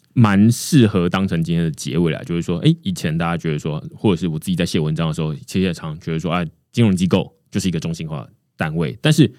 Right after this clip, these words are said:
你其实从这个产业的角度来看，他们其实都是在这个产业里面，例如说产险或是车险这个产业来看，他们都也可以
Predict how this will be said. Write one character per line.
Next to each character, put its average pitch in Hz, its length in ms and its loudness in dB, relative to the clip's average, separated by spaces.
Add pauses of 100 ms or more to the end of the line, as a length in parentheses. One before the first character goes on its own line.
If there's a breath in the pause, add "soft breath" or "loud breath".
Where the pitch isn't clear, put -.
(100)
你 98 100 -2
其 95 140 0
实 95 80 4
从 87 280 0
这 90 120 -2
个 78 240 -4
产 - 240 -4
业 98 80 4
的 90 80 4
角 73 100 -6
度 90 140 -2
来 67 100 -4
看， 73 300 -6
他 - 80 4
们 131 100 6
其 92 140 -4
实 85 80 -6
都 80 120 -6
是 85 120 -6
在 82 160 -4
这 101 100 -4
个 80 80 -2
产 - 220 -6
业 82 80 -2
里 73 80 -4
面， 73 160 -2
例 92 80 2
如 87 60 2
说 82 120 2
产 - 320 -4
险 - 260 -2 (140)
或 110 140 -4
是 90 40 -2
车 135 240 4
险 127 360 0
这 - 100 -4
个 78 260 -8 (220)
产 - 240 -8
业 90 140 0
来 69 120 -8
看， - 240 -8 (220 soft breath)
他 - 100 0
们 104 180 4
都 87 300 -2
也 101 180 2
可 - 200 -6
以 90 180 0